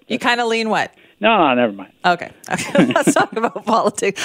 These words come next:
Speaker 1: I love talking music with you, but I also love talking
Speaker 2: Yeah,
Speaker 1: politics.
Speaker 2: no, it's great to talk music. And, uh, what was I gonna say? Welcome
Speaker 1: Thank
Speaker 2: to
Speaker 1: you.
Speaker 2: living with the pandemic year
Speaker 1: Yes.
Speaker 2: two.
Speaker 1: No kidding. Now, New Year's, here we are, twenty twenty-one, and still talking about covid nineteen in a big way.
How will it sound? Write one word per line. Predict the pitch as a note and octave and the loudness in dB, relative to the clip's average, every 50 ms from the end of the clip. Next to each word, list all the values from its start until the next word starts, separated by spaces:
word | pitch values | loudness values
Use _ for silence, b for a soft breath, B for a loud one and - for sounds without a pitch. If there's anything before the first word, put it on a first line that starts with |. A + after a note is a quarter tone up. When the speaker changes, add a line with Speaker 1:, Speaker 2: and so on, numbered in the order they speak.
| B B | B B
Speaker 1:
I | A3 | 0
love | A3+ A#3 C4+ D4+ D4 C4+ | 2 4 2 2 2 0
talking | - C#4 C4 C4 C4+ B3+ A#3 A3+ | 0 0 -2 0 -2 -6 -4 -2
music | A#3 A3+ G#3 A3 A3 | -2 -2 -2 -2 -2
with | A3+ G#3+ A3 | 0 0 0
you, | A3 G#3+ | 0 2
but | G#3 F#3+ | 4 4
I | F#3 F#3 | 4 4
also | F#3+ G3+ - G#3 | 4 2 2 0
love | G3 G3+ G3 G3 | 0 0 0 0
talking | G#3+ G3+ G#3 - G3 E3 | 0 -2 -2 0 0 0
Speaker 2:
Yeah, | D#3 D#3 | 2 2
Speaker 1:
politics. | F#3 F3+ G#3 G#3+ G#3 | 4 4 6 6 6
Speaker 2:
no, | G3+ | 4
it's | D3+ D3+ G3 G#3 - | 4 2 0 0 0
great | - B3+ C4 | 0 0 0
to | A#3+ | 0
talk | - | 0
music. | A3+ A3+ A#3 A3+ G3 B3 C4+ C4+ - - A#3 A#3+ - | 0 2 2 4 4 4 2 2 2 0 -2 0 2
And, | G3+ G3 G3 F#3+ G3 G3 G3+ F#3+ | 2 2 4 2 0 0 2 4
uh, | G3+ G3+ G3 G3+ G3+ G3+ | 6 6 6 6 6 6
what | G#3 A3+ A#3 A3 | 6 6 8 6
was | A3 G3+ | 6 6
I | G#3+ G#3 | 6 6
gonna | G#3 G#3 G3+ F#3+ - | 6 4 2 2 4
say? | - A3+ G#3 F3 | 4 6 6 8
Welcome | F3 A3 C#4 D4+ - - F3+ E3 G3+ C#4+ F4+ F4+ D#4+ C#4+ - _ - - | 8 6 6 4 4 4 4 6 4 4 0 -2 -4 -6 -6 _ -4 2
Speaker 1:
Thank | E3 E3 E3+ E3+ | 4 4 6 8
Speaker 2:
to | F3 F3 F3 | 8 8 8
Speaker 1:
you. | F3+ F#3 F3+ F3 - - | 8 6 4 2 -2 -6
Speaker 2:
living | F3 C#3+ C3 C#3+ F3 G#3 C4 B3 A3+ | 2 6 8 8 8 8 8 6 4
with | A3+ A3+ - - | 4 2 4 2
the | A3 G3 | 0 0
pandemic | - G3 G#3+ G#3+ G3+ F#3 G3+ A#3 A#3 A#3+ B2 - - | 2 0 0 0 2 2 2 4 4 2 -2 -2 0
year | C#3+ C3 D3+ F#3 - | 2 2 4 4 4
Speaker 1:
Yes. | F#3+ A3+ A3 | 2 2 0
Speaker 2:
two. | G#3+ B3+ C4 - - _ _ B B B B B B B B B B B - | -4 -4 -4 -4 -6 _ _ B B B B B B B B B B B 0
Speaker 1:
No | E3+ F#3+ G#3+ A#3 C4+ C#4 B3+ | 2 4 4 4 2 0 -2
kidding. | - - C4 B3 A3 F#3+ D3+ C3+ D3 D#3 | -4 -2 -2 -2 0 -2 -4 -4 -2 0
Now, | E3 F3 F3+ | 0 0 0
New | E3+ F#3 F#3+ | 0 0 0
Year's, | G#3+ A#3+ B3+ B3 A#3+ A#3 A#3 A3 - | 0 0 0 2 2 2 2 2 0
here | - A#3 G#3+ A3 | 0 0 0 2
we | A3 A3 G3 | 2 2 2
are, | F3+ F3 F3 F3 | 4 4 4 2
twenty | F3 - - G3+ G#3+ A3 | 0 0 0 0 0 0
twenty-one, | G#3+ - A#3 A3 G#3+ G3 F#3 F3+ F3+ E3+ | 0 0 -2 0 0 0 0 2 0 0
and | E3 E3 E3 | 0 -2 -4
still | - - G3+ G3 | -2 -2 -2 0
talking | - G#3 G3 - G3+ F#3 | 2 0 0 0 -2 -2
about | E3+ E3 D3+ D#3 | 0 0 -2 -2
covid | - - F#3+ F#3+ F#3 F#3+ F3+ | 0 0 -2 0 0 -2 -2
nineteen | F3+ F3 E3+ E3 - - D#3+ | 0 -2 -2 -2 -4 -4 -4
in | E3 D3+ | -2 0
a | C#3+ C3+ | -2 -2
big | E3+ F3 F3 F3+ F#3 F#3+ F#3+ F#3 E3 | -2 0 0 2 4 4 2 2 0
way. | - - D#3+ F3 E3+ E3+ E3+ E3+ E3 | -2 0 2 2 4 4 4 2 2